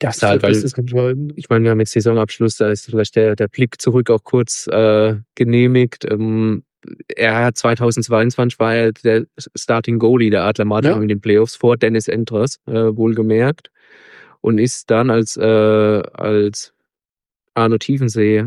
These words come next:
Speaker 1: ähm, dazu kam, eigentlich auch als die Nummer eins gehandelt worden, hat sich dann kurz vor den Playoffs verletzt, ist dann in dieser Viertelfinalserie gegen, gegen Köln doch noch mal ins Tor, was dann doch zu
Speaker 2: Mhm.
Speaker 1: früh war, weil die Verletzung noch mal aufgebrochen ist. Also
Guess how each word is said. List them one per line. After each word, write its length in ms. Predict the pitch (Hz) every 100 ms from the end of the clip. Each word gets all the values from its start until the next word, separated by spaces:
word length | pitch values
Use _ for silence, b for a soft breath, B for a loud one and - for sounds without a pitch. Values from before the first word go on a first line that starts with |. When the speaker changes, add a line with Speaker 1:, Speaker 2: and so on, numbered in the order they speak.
| -
Speaker 1:
ähm, 480 | 104 104 101 101 92
dazu 360 | 107 104 - 113
kam, 480 | - 113 110 120 -
eigentlich 340 | - 110 110 -
auch 340 | 113 139 - _ _ -
als 260 | 117 -
die 100 | -
Nummer 240 | 120 117 104
eins 240 | 110 127
gehandelt 520 | - 107 120 135 127 127
worden, 340 | 127 127 117
hat 140 | 120
sich 100 | -
dann 140 | - 113
kurz 220 | 135 127
vor 80 | 127
den 100 | 117
Playoffs 340 | 120 117 117
verletzt, 360 | - 110 131 -
ist 180 | 127 123
dann 80 |
in 140 | 120 117
dieser 200 | 113 113
Viertelfinalserie 840 | 135 - - 123 117 131 120 120
gegen, 380 | 110 113 113 113 b b b b
gegen 240 | - 117 107
Köln 260 | 123 123
doch 160 | 127 -
noch 140 | 135
mal 120 | 135
ins 180 | 127 -
Tor, 280 | - 139 139
was 180 | 120 -
dann 380 | 117 117 107 -
doch 200 | 127 -
zu 140 | -
Speaker 2:
Mhm. 20 | 120 135
Speaker 1:
früh 120 | 156
war, 140 | 147 123
weil 80 |
die 80 | 113
Verletzung 380 | 113 113 123 127
noch 60 | 117
mal 80 |
aufgebrochen 560 | - 131 - 117 131 127
ist. 60 | 120
Also 200 | 113